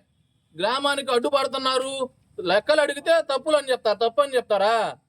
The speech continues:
మీరు నిక్కచ్చిగా విచారణ చేయండి, చేసి దాన్ని తేల్చండి.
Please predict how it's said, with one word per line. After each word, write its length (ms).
మీరు 240
నిక్కచ్చిగా 800
విచారణ 380
చేయండి, 500
చేసి 220
దాన్ని 220
తేల్చండి. 760